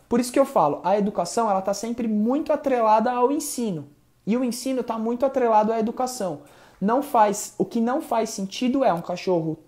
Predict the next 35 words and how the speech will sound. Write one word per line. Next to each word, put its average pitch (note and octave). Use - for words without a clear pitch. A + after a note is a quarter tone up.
ter A#3+
ensino D4+
e G#3+
não A#3+
ter A#3
educação, A#3+
tá? D3+
E A3
ter, B3+
ma-, F#3+
mas A3
faz, B3
até F#3+
faz G#3
venha G#3+
fazer F3+
sentido A3+
o A#3+
cachorro G3+
ter C#4+
educação C#4+
e D4
não D4
ter C#4+
ensino. D#3
Não C4
tem D4+
problema B3
se -
o E3
seu F3+
cachorro F#3+
não G3+
sabe G3
seguir, G#3